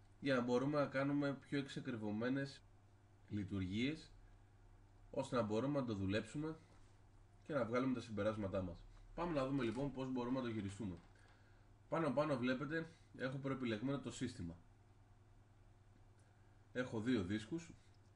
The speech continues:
Βλέπουμε στην αρχή το Toshiba. Εφτά πενήντα gigabyte στους είκοσι εννιά βαθμούς Κελσίου. Είμαστε μια χαρά, όπως μας λέει και το πρόγραμμα, είναι εντάξει. Μας αναφέρει δεν υπάρχουν θέματα σε αυτό το σκληρό δίσκο.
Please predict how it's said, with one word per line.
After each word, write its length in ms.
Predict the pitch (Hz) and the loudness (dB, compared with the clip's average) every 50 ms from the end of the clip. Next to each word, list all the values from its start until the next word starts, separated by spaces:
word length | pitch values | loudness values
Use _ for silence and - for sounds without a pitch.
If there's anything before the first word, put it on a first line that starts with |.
| - - - - - - - - 85 | -20 -20 -20 -20 -20 -20 -18 -12 -6
Βλέπουμε 560 | 95 104 113 123 123 123 110 101 92 85 82 - - | -2 -2 -2 -2 -2 -2 -2 -2 -2 -4 -6 -10 -14
στην 220 | - - - 98 90 | -14 -6 -4 -2 -2
αρχή 420 | 85 85 - 117 127 139 143 - - - - - - - - - - - - | -2 -2 -2 -2 -2 -2 -2 -4 -10 -18 -20 -20 -20 -20 -20 -20 -20 -20 -8
το 140 | - 135 117 117 | -6 -4 -4 -4
Toshiba. 380 | 117 110 - 120 98 85 85 - - - - - - - - - | -4 -4 -2 -4 -4 -4 -6 -10 -12 -18 -20 -20 -20 -20 -20 -20
Εφτά 280 | - - - 123 110 | -6 0 2 2 2
πενήντα 360 | 98 113 117 117 110 110 104 98 | 2 2 2 2 2 2 2 0
gigabyte 560 | 98 90 90 85 85 90 123 143 147 151 147 - | 0 0 0 0 0 2 4 4 4 4 0 -6
στους 280 | - - - 135 - - | -14 -14 -12 -10 -8 -6
είκοσι 300 | 117 - 107 101 98 107 | -6 -4 -4 -4 -4 -2
εννιά 180 | 104 110 117 | -2 0 0
βαθμούς 340 | 113 107 98 95 107 98 95 | 0 0 -2 -2 -4 -4 -4
Κελσίου. 580 | - 95 87 85 - - 151 156 151 151 151 - - | -6 -6 -8 -6 -4 -4 -4 -4 -4 -6 -10 -12 -10
Είμαστε 320 | - 117 107 104 104 - 104 | -6 -4 -4 -4 -4 -4 -4
μια 160 | 98 98 87 | -4 -4 -4
χαρά, 340 | 82 87 95 113 143 151 143 | -2 -2 -2 0 0 -2 -2
όπως 200 | 113 110 113 101 | -4 -6 -6 -4
μας 160 | 107 104 101 | -4 -4 -4
λέει 100 | 107 104 | -4 -4
και 60 | 98 | -4
το 100 | 92 92 | -4 -4
πρόγραμμα, 560 | 85 110 131 131 135 135 135 135 139 139 135 - - | -4 -4 -4 -2 -2 -2 -2 -2 -4 -6 -8 -10 -10
είναι 200 | - 113 104 101 | -6 -4 -4 -4
εντάξει. 400 | 95 95 95 87 - - - - - - - - - - - - - - - - - - - - - - - - - - - - - - - - - - - - - - - - - - - - - | -2 -2 -2 -2 -2 -6 -14 -20 -20 -20 -20 -20 -20 -20 -20 -20 -20 -20 -20 -20 -20 -20 -20 -20 -20 -20 -20 -20 -20 -20 -20 -20 -20 -20 -20 -20 -20 -20 -20 -20 -20 -20 -20 -20 -20 -20 -20 -14 -6
Μας 200 | 113 113 107 - | -4 -4 -2 0
αναφέρει 340 | 113 110 107 104 117 110 101 | 0 0 0 0 0 0 0
δεν 160 | 101 107 107 | 0 0 0
υπάρχουν 560 | 104 95 95 87 98 101 101 95 98 92 90 | -2 -4 -4 -4 -2 -2 -2 -2 -2 -4 -4
θέματα 540 | - - 101 95 92 87 - 92 90 87 - - | -2 -2 -2 -2 -2 -2 -4 -6 -8 -8 -12 -14
σε 180 | - - 120 | -6 -4 -2
αυτό 140 | 104 98 101 | -2 -2 -2
το 80 | 98 90 | -4 -6
σκληρό 320 | - - 95 87 87 87 | -4 -4 -4 -4 -2 -2
δίσκο. 460 | 95 139 170 170 - 170 160 151 - | 0 -2 -2 -2 -4 -6 -8 -8 -10